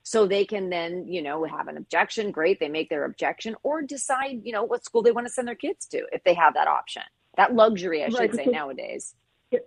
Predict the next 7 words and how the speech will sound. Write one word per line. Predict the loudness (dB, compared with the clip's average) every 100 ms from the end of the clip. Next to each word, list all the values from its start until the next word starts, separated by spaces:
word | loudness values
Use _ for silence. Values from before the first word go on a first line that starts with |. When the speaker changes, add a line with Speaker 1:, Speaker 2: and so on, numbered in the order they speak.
| _ _ _ -4
Speaker 2:
parents | 2 2 2 -2
became, | -4 0 0 0 -6
the | -6 -2 0 0
school | 0 2 2 2
boards | 2 2 2
became | -4 0 2 2
entrenched, | -2 -4 -4 -4 -8 -18